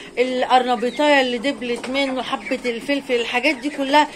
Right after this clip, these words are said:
الحاجات دي كلها يا جماعه مفيده جدًا للطيور بتاعتي، زائد انها موفره. يعني انا ما حطيتش كميه علف، انا حطيت كبشتين وحطيت فول. الفول طبعًا نقعته زي ما انتوا عارفين، انا ما بحطوش الا منقوع.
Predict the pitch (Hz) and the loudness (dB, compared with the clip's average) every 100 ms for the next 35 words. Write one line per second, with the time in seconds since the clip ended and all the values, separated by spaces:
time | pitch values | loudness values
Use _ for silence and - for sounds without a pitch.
0 | - - 240 240 247 339 254 302 294 277 | -12 -6 -6 -2 -2 -2 -4 -6 -2 2
1 | 294 269 262 285 285 247 294 294 294 262 | 4 2 2 2 0 -4 -4 0 0 0
2 | 294 240 277 247 226 - 277 277 233 220 | -4 2 2 2 -4 -4 -6 -4 -6 0
3 | 190 180 180 165 - - - 220 330 359 | 0 0 -8 -14 -16 -18 -12 0 2 2
4 | 330 311 294 349 349 294 285 262 262 359 | 2 0 2 2 2 0 0 0 -2 0
5 | 349 247 214 220 240 302 311 285 277 262 | 2 4 4 2 0 0 0 -2 -4 -4
6 | 339 - - 320 262 247 311 302 247 277 | -6 -8 -8 -8 -8 -4 -4 0 2 4
7 | 247 - - - - - - - 254 - | 2 -4 -12 -12 -12 -14 -2 0 0 0
8 | 233 - - - 285 - 247 - 269 247 | -2 -2 -6 -2 -2 -2 -8 -4 -2 -2
9 | 202 202 - 220 - 302 - 269 277 240 | -2 -6 -6 -10 -6 -6 -4 -4 -2 -2
10 | 190 - - - - 226 - 294 285 285 | -4 -8 -16 -18 -10 -8 -4 -2 2 4
11 | 262 262 247 254 285 285 262 247 240 226 | 4 4 2 2 2 0 0 0 0 -2
12 | 226 226 226 320 277 247 226 214 233 220 | 0 0 0 -2 0 -2 -4 -4 -6 -6
13 | - 330 - 294 320 285 240 226 233 247 | -4 -6 -2 -2 0 0 0 -6 -6 -4
14 | 202 170 | -4 -6